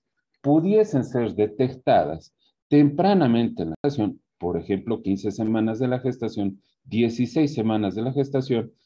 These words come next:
la mujer debería, y obviamente donde los países, en los países donde está legislado sobre este tema,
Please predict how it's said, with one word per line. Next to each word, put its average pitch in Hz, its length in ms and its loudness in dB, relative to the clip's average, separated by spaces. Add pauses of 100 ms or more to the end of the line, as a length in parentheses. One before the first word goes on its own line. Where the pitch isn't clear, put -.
(160)
la 131 180 4
mujer 147 540 2
debería, 113 720 4
y 90 100 0
obviamente 117 480 2
donde 90 260 0
los 85 160 -6
países, 113 800 0
en 82 140 -8
los 80 120 -10
países 110 420 -4
donde 85 220 -6
está 101 200 -6
legislado 107 800 -2
sobre 95 240 -10
este 139 180 -6
tema, 95 420 -4